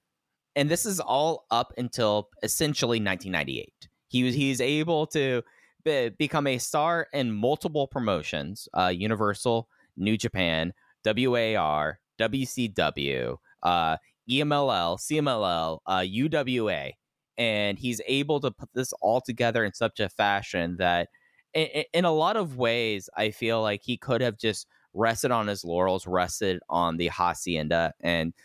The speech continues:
some people might say that they hope he ends up s-, doing that tomorrow. But it's something where I think you, like, you look at someone at least, like, at a certain period of time, like, you talked about how, like, light, light was always shining on Ultimo's ass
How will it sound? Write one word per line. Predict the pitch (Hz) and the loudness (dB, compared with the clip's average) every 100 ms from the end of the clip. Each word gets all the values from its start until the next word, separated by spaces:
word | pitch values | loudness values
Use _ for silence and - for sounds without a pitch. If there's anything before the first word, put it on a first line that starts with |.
| - | -4
some | - 151 | -2 0
people | 156 151 | 0 0
might | 143 131 - | 0 0 0
say | 135 131 | 0 0
that | 127 120 104 | 0 -2 0
they | 123 113 | 0 0
hope | 123 120 | 0 0
he | 127 110 | 0 0
ends | 92 117 110 | 0 0 -2
up | 85 | -4
s-, | - _ - | -12 _ -2
doing | 113 107 | 0 2
that | 110 - | -2 0
tomorrow. | 113 120 73 50 - _ | 0 0 0 -4 -12 _
But | 113 101 95 - | 0 2 0 -2
it's | 156 - | -2 -2
something | - 180 180 190 165 147 | -2 -2 -2 -2 0 0
where | 143 120 113 113 _ _ _ _ _ - | 0 2 0 -2 _ _ _ _ _ -2
I | 143 | -2
think | 151 185 | -2 -4
you, | 190 | 0
like, | 156 143 | 0 2
you | 139 117 | 0 0
look | 110 147 139 | 0 0 0
at | 120 - | -2 -2
someone | 143 123 117 | 0 2 2
at | 104 - | 0 -2
least, | 120 127 123 - - | 0 0 -2 -8 -4
like, | 104 _ _ _ _ _ 120 | -4 _ _ _ _ _ -2
at | 139 | 0
a | 139 | 0
certain | 127 - 147 139 | -2 0 -2 -2
period | 127 131 123 120 | -6 -2 2 2
of | 110 | 0
time, | - 117 | 0 0
like, | 104 107 | 2 0
you | |
talked | 117 117 107 | 0 0 0
about | 104 98 | 0 0
how, | 101 92 | 2 0
like, | 92 87 - - | 0 -2 -14 -8
light, | 107 113 107 107 - | 0 0 2 -2 -2
light | 107 127 131 | -2 0 0
was | 123 | 0
always | 113 110 | 2 0
shining | - 104 107 101 | 0 -2 0 -2
on | 95 | -2
Ultimo's | 95 95 87 | -2 -2 0
ass | 87 90 107 | 0 0 -2